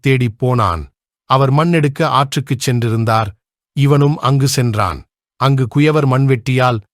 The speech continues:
பள்ளம் தோண்டிக் கொண்டிருந்தார். அப்போது டங் டங் என சத்தம் கேட்டது.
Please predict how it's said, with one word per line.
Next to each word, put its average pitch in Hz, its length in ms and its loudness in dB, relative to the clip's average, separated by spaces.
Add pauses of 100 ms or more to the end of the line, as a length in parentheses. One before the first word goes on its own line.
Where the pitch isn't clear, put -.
(240)
பள்ளம் 147 360 2
தோண்டிக் 135 440 0
கொண்டிருந்தார். 107 720 -2 (320)
அப்போது 143 500 0
டங் 131 320 0
டங் 110 320 -2 (120)
என 117 180 -2
சத்தம் 107 380 -4
கேட்டது. 90 560 -6